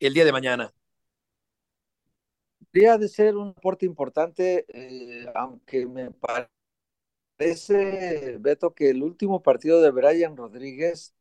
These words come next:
Speaker 2: fue muy bueno con el equipo del América. Por el lado izquierdo, me encontró Iván Moreno, el marcador de León.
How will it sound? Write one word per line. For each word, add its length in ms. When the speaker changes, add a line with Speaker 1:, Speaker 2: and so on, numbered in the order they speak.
Speaker 2:
fue 200
muy 240
bueno 480
con 160
el 180
equipo 180
del 140
América. 420
Por 180
el 120
lado 100
izquierdo, 720
me 240
encontró 460
Iván 320
Moreno, 380
el 80
marcador 500
de 140
León. 440